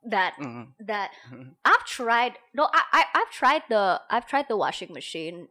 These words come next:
Speaker 1: uh, <laughs> back in college. <laughs> Um, uh,
Speaker 2: While you doing your laundry?
Speaker 1: Yes.
Speaker 2: <laughs>
Speaker 1: Dude, it was like, do, do, do, do, do,
Speaker 2: Mm.
Speaker 1: do. I, I
Speaker 2: Mm.
Speaker 1: came back, I came back from partying. I was still living in a dorm.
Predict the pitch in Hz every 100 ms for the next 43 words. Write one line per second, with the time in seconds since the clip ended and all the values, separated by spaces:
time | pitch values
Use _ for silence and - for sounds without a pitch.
0 | - 214 220 175 185 - 175 185 - 185
1 | 180 185 - - - - - - - 269
2 | 254 247 247 - - _ - 220 226 -
3 | - - 139 143 147 139 - 135 135 131
4 | 127 127 123 127 127 123 143 208 226 247
5 | - - 233 - 466 466 453 - 240 285
6 | 294 - 262 294 302 285 254 214 - 202
7 | 254 262 262 233 208 - 190 202 202 214
8 | - 220 254 254 220 208 - 196 196 247
9 | 240 220 254 247 220 202 202 202 277 240
10 | 247 233 185 - 180 185 185 175